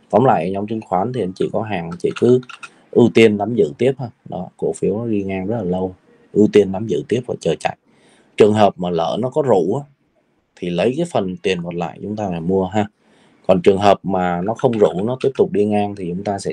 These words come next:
chờ thời điểm rút out để chúng ta mua. Tức là vượt qua những cái đỉnh gần nhất á, thì chúng ta sẽ mua full hàng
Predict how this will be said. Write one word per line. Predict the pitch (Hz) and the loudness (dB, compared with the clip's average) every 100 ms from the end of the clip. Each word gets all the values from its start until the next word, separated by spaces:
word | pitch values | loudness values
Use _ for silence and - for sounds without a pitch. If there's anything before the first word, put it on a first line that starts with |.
| - | 0
chờ | 90 87 85 | 2 2 -2
thời | 80 | -12
điểm | 78 71 98 | -14 -10 -10
rút | 123 - 104 | -8 -8 -8
out | 95 | -8
để | 85 | -14
chúng | 87 | -14
ta | 95 104 | -10 -2
mua. | 101 98 _ _ _ _ | 0 -2 _ _ _ _
Tức | 135 143 | 0 2
là | 92 | 4
vượt | 101 95 - | 4 2 0
qua | 98 101 101 | -4 -2 -2
những | 87 | -4
cái | - 107 | 0 2
đỉnh | 104 85 | 0 -2
gần | 92 90 | -6 -4
nhất | 87 123 | -6 -6
á, | 135 - _ _ _ _ _ _ - | -8 -16 _ _ _ _ _ _ -8
thì | 87 | -4
chúng | 85 101 | -4 -2
ta | 104 | -4
sẽ | 95 - | -4 -4
mua | 87 98 101 - | 4 6 6 2
full | - 104 | 4 4
hàng | 95 87 | 4 -2